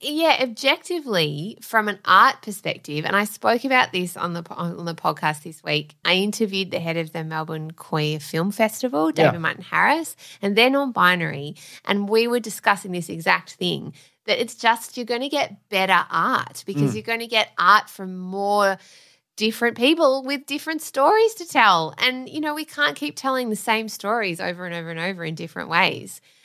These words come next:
Speaker 1: And
Speaker 2: Yeah.
Speaker 1: I think that's really exciting. I also just, and I know this, I just honestly didn't notice
Speaker 2: No.
Speaker 1: the cast was diverse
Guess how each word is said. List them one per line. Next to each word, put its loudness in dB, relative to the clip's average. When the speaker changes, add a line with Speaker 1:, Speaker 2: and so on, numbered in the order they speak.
Speaker 1:
And 2
Speaker 2:
Yeah. 8
Speaker 1:
I 4
think -12
that's -4
really -6
exciting. 0
I 6
also -2
just, -4
and 2
I 6
know -2
this, -10
I -2
just -6
honestly 2
didn't -2
notice -6
Speaker 2:
No. 6
Speaker 1:
the -8
cast 0
was -12
diverse -4